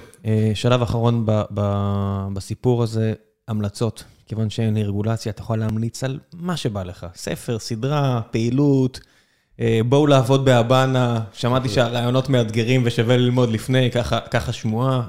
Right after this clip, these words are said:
Speaker 1: אה, מה שבא לך.
Speaker 2: אה, אין לי איזה המלצות חכמות.
Speaker 1: לכו לים.
Speaker 2: לים זה תמיד טוב, אני באופן, <laughs> באופן כללי המון בים. אה, לא,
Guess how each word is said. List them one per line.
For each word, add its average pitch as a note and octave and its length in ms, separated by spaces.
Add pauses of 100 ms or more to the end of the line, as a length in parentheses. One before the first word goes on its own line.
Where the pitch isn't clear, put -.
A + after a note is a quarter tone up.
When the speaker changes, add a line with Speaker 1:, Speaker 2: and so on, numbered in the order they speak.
Speaker 1:
אה, A2+ 60 (760)
מה A#2+ 120
שבא G#2 200
לך. F#2+ 180 (2500)
Speaker 2:
אה, A#2 60 (840)
אין C#3+ 80
לי E3+ 60
איזה C#3+ 140
המלצות A2+ 320
חכמות. G#2 600 (200)
Speaker 1:
לכו B2+ 220
לים. G#2 320 (500)
Speaker 2:
לים G#2 380
זה A2+ 80
תמיד A2 280
טוב, A2 180
אני G2 540
באופן, G2 280 (260)
<laughs> - 260
באופן A2 240
כללי G#2+ 240
המון G#2+ 220
בים. A2+ 300 (1040)
אה, G2+ 340 (760)
לא, B2+ 100